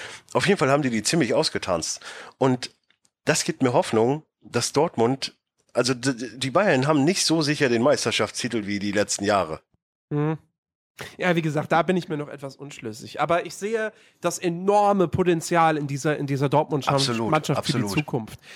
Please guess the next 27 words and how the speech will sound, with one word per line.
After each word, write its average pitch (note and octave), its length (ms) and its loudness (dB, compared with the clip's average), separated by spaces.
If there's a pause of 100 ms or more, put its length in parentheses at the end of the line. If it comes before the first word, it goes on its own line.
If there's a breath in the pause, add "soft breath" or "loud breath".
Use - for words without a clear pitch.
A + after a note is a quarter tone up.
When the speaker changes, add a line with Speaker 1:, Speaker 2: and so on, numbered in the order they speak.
(200 loud breath)
Speaker 2:
Vor F3+ 140 2
allem, F#3 100 0
wie G3 60 4
gesagt, F#3 320 2 (340)
junge A3 440 4
Spieler A3 440 2
eingekauft, C#3+ 680 0
ja. C3 220 2 (340 loud breath)
Äh, E3 220 4
ich E3 100 -6
bin A3+ 140 0
auch G#3 100 4
super B3 260 2
gespannt F#3+ 400 0
auf E3 140 -2
den F3 140 0
Guerrero. F#3+ 540 2
Ich E3+ 140 -6
bin E3+ 280 0
mega A3 320 2
gespannt E3+ 520 -2
auf, D3 380 0
auf D3 160 -4
den, C#3 340 -2
auf C3 140 -6
den C3+ 160 0
Mohr. F3 340 4